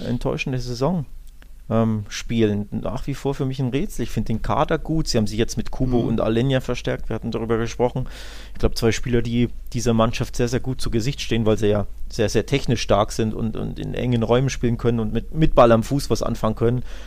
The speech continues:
Speaker 1: Und gera-, gerade das geht ja dem Kader Get-, Getafes, ähm, ziemlich ab. Von daher fand ich die Neuverpflichtung gut. Sie haben eigentlich auch, glaub ich, sechs Stürmer auf der Bank insgesamt.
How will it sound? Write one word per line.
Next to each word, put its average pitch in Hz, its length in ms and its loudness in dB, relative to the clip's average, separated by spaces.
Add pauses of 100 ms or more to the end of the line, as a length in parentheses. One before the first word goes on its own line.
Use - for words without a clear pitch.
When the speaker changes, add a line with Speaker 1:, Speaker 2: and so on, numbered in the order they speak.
(220)
Speaker 1:
Und 110 140 0
gera-, 110 420 4
gerade 113 640 2
das - 220 -4
geht 110 160 -6
ja 110 80 0
dem 101 160 0
Kader 107 320 0
Get-, 95 220 -8 (300)
Getafes, 98 600 -4
ähm, 101 220 -2
ziemlich 123 420 -2
ab. - 220 -2
Von 107 160 0
daher 107 360 2 (260)
fand 113 200 0
ich 107 60 -4
die 110 100 -4
Neuverpflichtung 131 720 2
gut. 127 240 -4 (240)
Sie - 140 2
haben 107 80 4
eigentlich 113 240 4
auch, 113 100 6
glaub 110 200 6
ich, - 120 -2
sechs - 200 2
Stürmer 233 260 4
auf 104 160 2
der 107 80 2
Bank 104 280 2
insgesamt. 107 580 -2